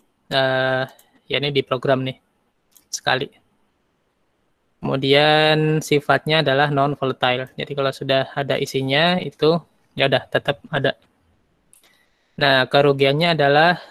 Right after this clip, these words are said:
untuk rom atau pirom. Nah, kalau kita salah nulis, misalnya kita bikin suatu rom, kemudian ternyata programnya salah. Nah,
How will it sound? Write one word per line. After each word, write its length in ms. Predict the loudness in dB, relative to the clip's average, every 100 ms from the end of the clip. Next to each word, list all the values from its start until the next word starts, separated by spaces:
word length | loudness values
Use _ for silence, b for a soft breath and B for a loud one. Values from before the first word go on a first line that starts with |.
| -10
untuk 640 | -6 -6 -4 -2 -2 _ -8
rom 320 | 0 2 2 -2
atau 240 | -2 -2
pirom. 560 | -2 2 2 2 0 -2 _ _ _ -16
Nah, 160 | -14
kalau 240 | -6 -6 -4
kita 240 | -2 -2
salah 480 | 0 0 2 0 -4 -10
nulis, 640 | -2 0 -2 -10 -18 -20 -18
misalnya 560 | -8 -6 -4 -2 -4 -6 _ _
kita 240 | -2 -2
bikin 560 | -2 -2 0 0 -4 -6 -2
suatu 400 | -2 0 -2 2
rom, 400 | 4 4 2 -4
kemudian 320 | -4 -2 -2
ternyata 640 | 0 -2 0 0 2 0
programnya 480 | 0 0 0 -2 -2
salah. 320 | 0 0 -2 _ _ _ _ _ _ -4
Nah, 400 | -2 -2 -6